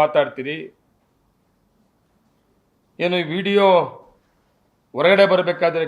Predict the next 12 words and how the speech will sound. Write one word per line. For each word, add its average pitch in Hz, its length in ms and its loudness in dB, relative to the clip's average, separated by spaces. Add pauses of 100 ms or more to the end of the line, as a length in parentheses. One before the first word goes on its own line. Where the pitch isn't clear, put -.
ಕಿಂಗ್ 196 280 -4
ಪಿನ್ 180 260 0 (600)
ನಮ್ಮ 160 300 -2
ಡಿ 170 160 -2
ಕೆ 160 160 -4
ಅವರು 131 280 0
ಅಂತ. 110 120 -16 (1600)
ಹೊರಗಡೆ 175 440 2 (100)
ಬರೋದಕ್ಕೆ 214 460 6
ಒಂದು 185 160 -10
ಕಡೆ 208 220 4
ಇರಲಿ, 170 260 -2